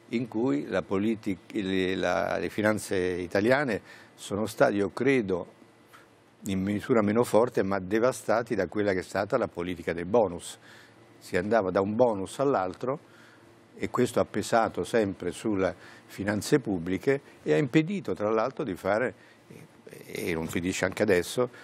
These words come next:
di fare una riforma fiscale seria, perché non c'è assolutamente trasparenza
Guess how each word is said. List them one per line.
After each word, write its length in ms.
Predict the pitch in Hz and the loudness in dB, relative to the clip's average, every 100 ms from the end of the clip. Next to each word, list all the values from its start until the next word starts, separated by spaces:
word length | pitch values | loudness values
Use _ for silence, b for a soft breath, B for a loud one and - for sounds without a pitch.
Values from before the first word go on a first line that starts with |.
| B | B
di 120 | - 110 | -4 0
fare 260 | 101 113 | 4 4
una 140 | 147 98 | 4 2
riforma 460 | 90 104 101 95 | 0 0 0 0
fiscale 560 | - 131 - 101 104 110 | -2 -6 -2 0 2 0
seria, 540 | - 95 78 78 80 - B B B B - | 0 -2 -2 -4 -6 -10 B B B B -18
perché 340 | - 87 - 104 | -6 -4 2 2
non 180 | 101 | 2
c'è 160 | 101 120 | 2 2
assolutamente 640 | 107 - 107 113 117 101 | 2 0 -2 -2 -2 -4
trasparenza 880 | - 131 - - 101 90 85 - 151 | 0 0 0 0 2 4 2 -2 -2